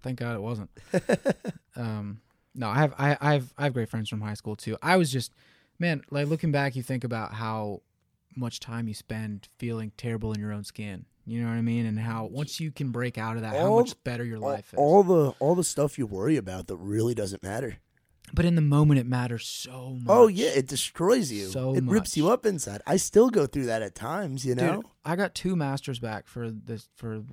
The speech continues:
Speaker 1: the record we were talking about. Uh, and, I mean,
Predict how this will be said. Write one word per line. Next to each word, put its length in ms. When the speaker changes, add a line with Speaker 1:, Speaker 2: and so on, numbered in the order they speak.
Speaker 1:
the 80
record 280
we 60
were 60
talking 220
about. 220
Uh, 280
and, 260
I 100
mean, 260